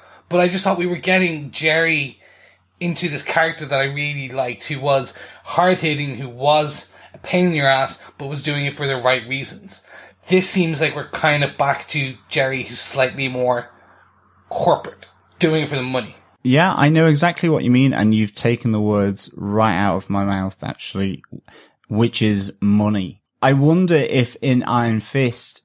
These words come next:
Speaker 2: did we just think that she was on an upward trajectory? But the fact is,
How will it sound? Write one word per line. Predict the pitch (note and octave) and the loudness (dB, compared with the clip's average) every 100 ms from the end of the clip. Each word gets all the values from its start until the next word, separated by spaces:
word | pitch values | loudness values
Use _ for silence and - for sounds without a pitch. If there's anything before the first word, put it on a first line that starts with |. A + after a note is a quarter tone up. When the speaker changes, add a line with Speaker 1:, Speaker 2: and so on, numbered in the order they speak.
| G#2 | -2
Speaker 2:
did | C3 C#3 | 2 4
we | C#3+ | 2
just | C3+ C3+ - - - | 0 -2 -2 -4 0
think | A#2+ C3 - | 0 0 -4
that | C3 - | -8 -6
she | D#3+ | -4
was | D3 D3 | -2 0
on | D3 | 2
an | D3 - | 2 0
upward | C3+ - D#3 D3 | -6 -4 -4 -4
trajectory? | - C#3+ D3 - - D3 D3 D3 - - _ - | -6 -4 -4 -6 -6 -2 -2 -4 -12 -20 _ -8
But | G#2+ - B2+ | -4 0 0
the | C3 | 0
fact | - C3+ D3+ - | 0 0 0 2
is, | C#3+ A#2 A2 | 4 4 0